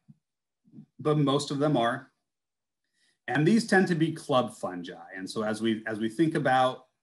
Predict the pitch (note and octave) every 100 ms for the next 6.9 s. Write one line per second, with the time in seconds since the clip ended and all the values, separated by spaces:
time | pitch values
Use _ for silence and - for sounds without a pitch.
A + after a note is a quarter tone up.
0 | _ _ _ _ _ - C#3 C3 B2+ -
1 | - D3 D3 C3+ C3 B2+ C3 B2 A#2+ C3+
2 | - - _ _ _ - A2+ E3 E3+ E3
3 | E3 C#3 C3+ C3+ C#3 B2 B2+ B2 A2+ -
4 | - C3+ B2 A2+ A2 G#2+ G#2 - _ _
5 | - - F2 F2+ G#2 G#2+ - B2+ A2+ A#2
6 | G#2 F#2 - G#2 G2 - G2 F#2